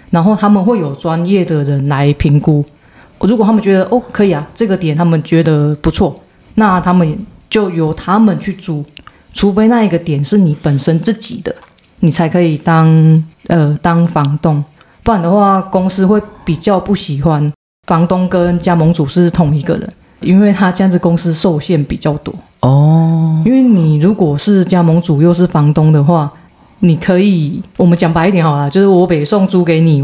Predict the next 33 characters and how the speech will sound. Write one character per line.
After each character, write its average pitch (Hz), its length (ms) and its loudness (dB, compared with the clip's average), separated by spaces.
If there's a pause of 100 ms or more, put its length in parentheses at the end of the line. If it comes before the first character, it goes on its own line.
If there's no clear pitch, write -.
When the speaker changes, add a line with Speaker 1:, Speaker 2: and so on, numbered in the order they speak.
(120)
Speaker 1:
我 165 160 0
就 185 140 2
换 180 180 0
去 180 140 0
下 175 180 0
一 180 60 2
家 156 240 -2
超 156 180 -2
商 151 240 -2
就 156 140 2
好 147 160 -2
了。 139 60 0
Speaker 2:
哦。 185 500 2
Speaker 1:
对， 190 180 0
所 190 160 0
以 190 60 2
对， 226 320 -2 (260)
对 233 260 0
公 196 220 0
司 185 160 -2
来 165 160 2
说， 175 220 2
他 185 80 2
们 165 140 2
会 190 100 4
觉 185 140 0
得 151 40 2
这 180 200 2
风 170 240 0
险 151 180 -6
比 143 100 -6
较 160 160 -2
大。 156 240 -6